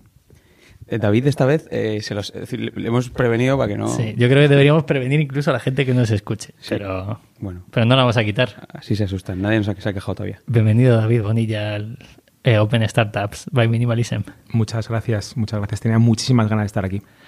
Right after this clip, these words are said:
Speaker 2: Más tenemos nosotros. A mi izquierda está Rodado, otra vez.
Speaker 1: Hola,
Speaker 2: Y
Speaker 1: Pepe.
Speaker 2: tenemos cerveza San Frutos en la mano. Es el último, bueno, a lo mejor no es el último podcast que patrocinamos con cerveza.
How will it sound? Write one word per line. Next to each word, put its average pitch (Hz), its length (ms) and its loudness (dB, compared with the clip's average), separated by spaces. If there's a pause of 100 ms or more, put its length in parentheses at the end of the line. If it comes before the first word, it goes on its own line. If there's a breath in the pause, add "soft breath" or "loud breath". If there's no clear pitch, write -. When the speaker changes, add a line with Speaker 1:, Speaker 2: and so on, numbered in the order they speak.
(240 soft breath)
Speaker 2:
Más 131 200 2
tenemos 143 280 2
nosotros. 117 440 0
A 117 60 -2
mi 113 80 -2
izquierda 139 240 0
está 135 180 0
Rodado, 151 400 2
otra 135 220 -2
vez. 190 300 -2 (300 loud breath)
Speaker 1:
Hola, 113 180 0
Speaker 2:
Y 113 120 0
Speaker 1:
Pepe. 107 400 -6 (840 soft breath)
Speaker 2:
tenemos 131 360 2
cerveza 131 300 2
San 131 180 0
Frutos 135 360 0
en 139 100 2
la 131 80 2
mano. 190 340 2
Es 127 340 0
el 120 120 0
último, 120 1120 0
bueno, 131 180 2
a 110 40 2
lo 110 60 0
mejor 120 240 0
no 127 120 0
es 117 60 0
el 120 60 2
último 120 300 0
podcast - 360 -2
que 127 80 0
patrocinamos 117 520 2
con 117 120 2
cerveza. 123 440 -2